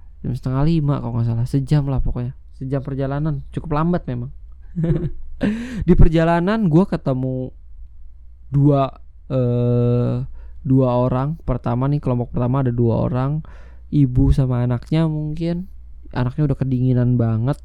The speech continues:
pokoknya udah bener-bener kedinginan banget yang gue lihat. Terus udah pakai thermal blanket dan lain-lain. Terus gue tanya gini ke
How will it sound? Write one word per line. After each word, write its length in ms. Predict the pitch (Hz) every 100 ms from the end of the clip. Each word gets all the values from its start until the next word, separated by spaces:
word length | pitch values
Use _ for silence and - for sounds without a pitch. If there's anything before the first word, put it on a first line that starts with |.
| -
pokoknya 320 | - 131 135 139
udah 80 |
bener-bener 320 | 120 120 117 -
kedinginan 480 | 165 120 120 117
banget 240 | 117 131 131
yang 160 | 117
gue 240 | 113 113 127
lihat. 80 | - - - - - - - -
Terus 160 | 131
udah 160 | 127 117
pakai 160 | - 120
thermal 320 | 127 120 117
blanket 320 | 117 117 120 -
dan 160 | 113
lain-lain. 720 | 117 113 113 117 117 139 147 139
Terus 160 | 143
gue 160 | - 117
tanya 320 | 120 117 117
gini 400 | 127 131 131 123
ke 400 | - 120 120